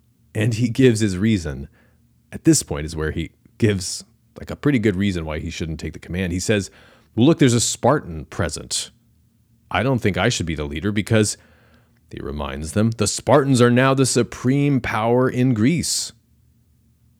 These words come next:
You may recall from the life of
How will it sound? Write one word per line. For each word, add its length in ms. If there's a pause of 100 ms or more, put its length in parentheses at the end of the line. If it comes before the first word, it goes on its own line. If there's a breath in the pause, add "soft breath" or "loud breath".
(320)
You 720 (120)
may 240
recall 800
from 140
the 80
life 260
of 220